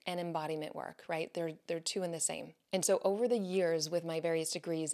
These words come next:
and experiences coaching thousands of people, it's led me to design an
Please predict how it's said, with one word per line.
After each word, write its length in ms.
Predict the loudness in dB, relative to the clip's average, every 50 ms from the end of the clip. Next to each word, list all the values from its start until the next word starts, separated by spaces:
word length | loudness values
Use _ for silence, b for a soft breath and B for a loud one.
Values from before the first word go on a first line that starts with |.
| -4
and 100 | -6 -8
experiences 840 | -8 -4 -4 -4 -2 2 2 2 4 2 2 0 0 0 0 0 0 0 -4
coaching 500 | -8 -4 -2 -2 0 0 0 -2 -2 -2
thousands 580 | -2 -2 -2 -2 0 0 0 0 0 -2 -2 -2
of 240 | -4 -4 -6 -6 -6
people, 360 | -6 -6 -4 -2 -2 0 0
it's 180 | 0 0 -2 -2
led 280 | 0 2 2 2 2 2
me 140 | 0 0 0
to 140 | 0 -2 0
design 480 | 0 0 0 0 0 0 -2 -2 -2
an 120 | -4 -6